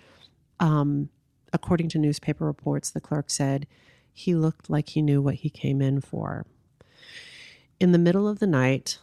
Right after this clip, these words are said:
on November sixteenth, nineteen eighty-seven, with the cover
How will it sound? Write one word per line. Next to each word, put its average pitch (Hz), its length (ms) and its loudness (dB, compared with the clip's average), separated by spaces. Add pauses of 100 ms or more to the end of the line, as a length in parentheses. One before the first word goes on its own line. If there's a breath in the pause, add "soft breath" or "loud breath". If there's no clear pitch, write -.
(160)
on 170 100 4
November 156 340 2
sixteenth, - 760 -2
nineteen 156 420 0
eighty-seven, 143 760 0 (200)
with 165 160 -6
the - 80 -4
cover 170 580 -4